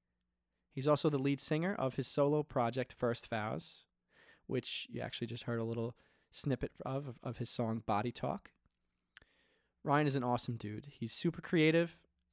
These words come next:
and he's got some real big things going on in his life right now. And I can attribute that to the kind of person that he is, to his dedication to his craft, and to his work ethic of making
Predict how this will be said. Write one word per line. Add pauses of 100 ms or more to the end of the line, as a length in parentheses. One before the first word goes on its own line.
and
he's
got
some
real
big
things
going
on
in
his
life
right
now. (640)
And
I
can (280)
attribute
that
to
the
kind
of
person
that
he
is, (480)
to
his
dedication
to
his
craft, (960)
and
to
his
work
ethic
of
making